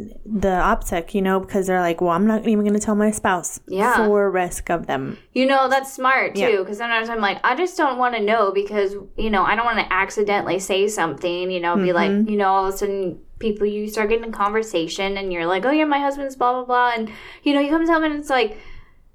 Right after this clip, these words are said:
Speaker 2: "Ah, I shouldn't have said all that. Take it all back right now."
Speaker 1: Yeah. Mm-hmm.
Speaker 2: You know, so
Speaker 1: True.
Speaker 2: sometimes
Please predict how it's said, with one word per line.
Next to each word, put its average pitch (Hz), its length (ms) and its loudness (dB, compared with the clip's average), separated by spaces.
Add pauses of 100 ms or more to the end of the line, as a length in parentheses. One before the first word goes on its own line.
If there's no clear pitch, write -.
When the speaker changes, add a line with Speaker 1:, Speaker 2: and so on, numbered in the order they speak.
(420)
Speaker 2:
"Ah, 294 600 4
I 285 60 -6
shouldn't 294 640 -12
have 285 120 -8
said 285 160 0
all 262 160 4
that. 247 220 2
Take 269 160 2
it 269 80 2
all 247 160 2
back 208 240 0
right 185 140 -4
now." 139 260 -4
Speaker 1:
Yeah. 214 340 2 (420)
Mm-hmm. 214 440 0 (220)
Speaker 2:
You 226 140 -10
know, 185 220 -4
so 180 520 -4
Speaker 1:
True. 214 240 -2
Speaker 2:
sometimes 247 440 -4